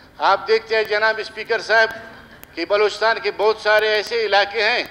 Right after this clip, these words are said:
جہاں انسان اور جانور اکٹھے ایک ہی جوڑ سے پانی پیتے ہیں۔ آپ نے دیکھا کہ باغ سے لوگ جو ہے تین سو کلومیٹر پیدل لے کر، چل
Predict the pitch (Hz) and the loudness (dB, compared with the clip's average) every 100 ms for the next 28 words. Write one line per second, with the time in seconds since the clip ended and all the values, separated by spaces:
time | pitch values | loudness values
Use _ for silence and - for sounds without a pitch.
0 | - - - - 170 202 202 196 220 220 | -14 -20 -20 -4 2 4 2 -2 0 2
1 | 214 208 185 196 202 202 196 196 208 202 | 2 0 0 0 2 2 2 0 -4 -2
2 | 202 208 - 202 180 196 190 - 185 190 | -4 -4 -8 -6 -2 0 0 -2 -2 0
3 | 180 180 175 180 175 156 135 101 - - | 0 -2 -8 -10 -4 -2 -2 -4 -16 -20
4 | - - 156 180 202 196 202 196 220 196 | -18 -4 -2 -2 -4 -4 -2 0 0 0
5 | 170 170 202 208 - 208 190 202 196 185 | -2 4 6 4 0 -4 -2 -4 -4 -4
6 | 208 196 - - - 233 240 202 208 196 | -4 -4 -10 -20 -14 -6 -6 -2 -2 -2
7 | 202 202 202 196 185 190 196 196 196 202 | -2 -2 -4 -8 -4 0 0 0 -2 -4
8 | 185 - - - - 202 | -6 -10 -16 -20 -6 -2